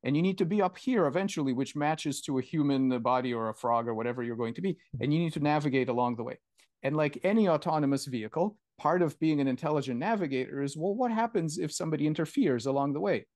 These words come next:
"Oh, I'm started in the wrong starting position," or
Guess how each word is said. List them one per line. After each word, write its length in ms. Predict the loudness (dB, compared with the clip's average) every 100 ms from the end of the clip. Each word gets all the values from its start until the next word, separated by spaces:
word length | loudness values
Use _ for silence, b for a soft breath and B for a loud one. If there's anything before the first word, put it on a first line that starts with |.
| _ 2
"Oh, 220 | 2 2 -4
I'm 100 | -6
started 420 | -4 0 2 2
in 120 | 2 2
the 80 |
wrong 380 | 2 2 0 -2 -6 -16
starting 400 | -6 -2 0 0
position," 360 | -2 -4 -6
or 300 | -2 0 0